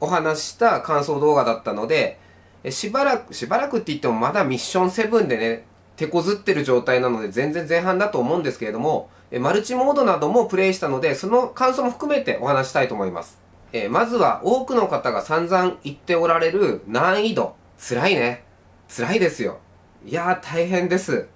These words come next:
えー、私自身今ミッションセブンで二回トライしてダメだったんですけど、次三回目挑もうと思うんですけれども、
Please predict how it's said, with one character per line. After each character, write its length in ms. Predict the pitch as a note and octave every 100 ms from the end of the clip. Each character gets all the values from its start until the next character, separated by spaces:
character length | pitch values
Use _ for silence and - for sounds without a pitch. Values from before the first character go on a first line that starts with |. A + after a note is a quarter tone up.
| _
え 80 | C3
ー、 20 |
私 280 | C#3+ A#3 C4
自 160 | C#4
身 100 | A3
今 160 | F3 C3+
ミ 140 | A#2
ッ 20 | C#3
シ 200 | - A#3+
ョ 100 | B3
ン 80 |
セ 140 | A#3+ B3+
ブ 180 | A#3+ D#3+
ン 100 | A#2+
で 220 | C#3+ A2+
二 160 | B2
回 260 | - G3 A3
ト 100 | A3
ラ 140 | A3
イ 100 | G3+
し 120 | E3 -
て 320 | D#3 B2 F#2+
ダ 160 | B2
メ 100 | C#3+
だ 120 | D#3+ C3+
っ 80 |
た 100 | -
ん 80 | A2
で 80 | G2+
す 100 | -
け 80 | A2
ど、 80 | A2+
次 160 | G#3
三 220 | - F3
回 140 | E3+ E3+
目 60 |
挑 160 | C#3+ C3+
も 160 | C3+ C3
う 20 |
と 80 | A2
思 120 | A#2
う 20 |
ん 20 |
で 80 | G#2
す 60 | F#2+
け 80 | G2+
れ 40 |
ど 80 | G2+
も、 280 | C3 G2